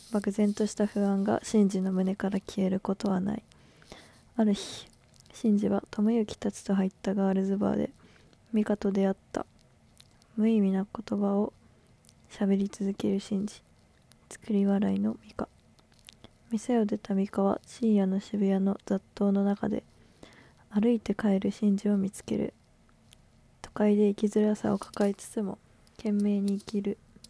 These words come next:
術を模索する二人。不器用でぶっきらぼうな二人は近づいては離れていく。これで伝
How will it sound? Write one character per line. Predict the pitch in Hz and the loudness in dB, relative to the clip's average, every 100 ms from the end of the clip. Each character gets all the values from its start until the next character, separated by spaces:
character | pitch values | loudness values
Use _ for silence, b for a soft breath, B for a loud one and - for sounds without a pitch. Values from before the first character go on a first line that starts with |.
| _ _ _ - - _ - | _ _ _ -20 -20 _ -8
術 | 214 202 | -4 -2
を | 226 277 _ _ _ _ _ _ _ _ _ - | -2 -6 _ _ _ _ _ _ _ _ _ -8
模 | 208 | -8
索 | 196 202 - | -6 -10 -10
す | - | -6
る | 208 | -6
二 | 220 - 202 | -6 -8 -10
人。 | 220 - _ b b b b _ | -10 -12 _ b b b b _
不 | - | -20
器 | - 233 | -12 -4
用 | 226 202 | -4 -2
で | 214 - _ _ _ | -4 -6 _ _ _
ぶ | - | -20
っ | - - | -20 -4
き | |
ら | 220 202 | -2 -2
ぼ | 196 | -4
う | |
な | 190 | -6
二 | 190 - 202 | -8 -8 -6
人 | 196 | -6
は | 214 - - - | -6 -10 -20 -18
近 | - 214 | -12 -8
づ | 214 | -6
い | 208 | -6
て | 196 - | -8 -12
は | 220 | -12
離 | - 202 190 | -6 -6 -6
れ | 190 | -8
て | - | -12
い | - | -14
く。 | - - - B B B B B B B B _ - - b b b b b b - | -16 -18 -18 B B B B B B B B _ -20 -20 b b b b b b -8
こ | 220 | -4
れ | |
で | |
伝 | 208 | -4